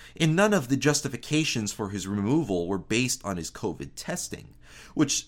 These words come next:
Djokovic acknowledged was an error, but that Djokovic refused to be vaccinated. What we have here was an instance in which the Australian government hoped to make an example of an evil anti-vaxxer,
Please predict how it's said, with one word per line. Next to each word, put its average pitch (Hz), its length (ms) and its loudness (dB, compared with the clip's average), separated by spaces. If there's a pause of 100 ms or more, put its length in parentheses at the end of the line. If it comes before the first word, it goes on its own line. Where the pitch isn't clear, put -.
Djokovic 104 580 4
acknowledged 95 640 2
was 95 160 -2
an 80 140 -10
error, 87 500 -2 (380)
but 151 160 4
that 127 200 2
Djokovic 131 720 2
refused 117 840 0 (140)
to 151 80 0
be 147 160 0
vaccinated. - 760 -2 (440)
What - 140 0
we 165 160 2
have 165 260 6
here 190 320 6
was 135 180 4
an 131 100 2
instance 147 500 2
in 151 140 4
which 147 200 2
the 143 100 4
Australian 139 680 2
government 107 480 4 (280)
hoped 170 220 4
to 147 100 0
make 147 220 2
an 127 80 0
example 117 800 2
of 110 240 4
an 104 300 -2 (100)
evil 135 480 0
anti-vaxxer, 85 1000 -4